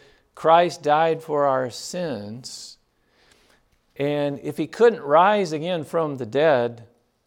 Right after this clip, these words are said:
then how would we know he paid the price?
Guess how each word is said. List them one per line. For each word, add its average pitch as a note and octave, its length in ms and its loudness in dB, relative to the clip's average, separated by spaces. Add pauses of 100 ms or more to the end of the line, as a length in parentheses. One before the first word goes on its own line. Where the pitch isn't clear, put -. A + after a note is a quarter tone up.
(440)
then D#3 120 -2
how F3+ 220 4
would F3 160 0
we D#3 160 -4
know D#3 240 0
he C#3 140 -6
paid D#3+ 320 -8
the C#3+ 60 -16
price? - 920 -14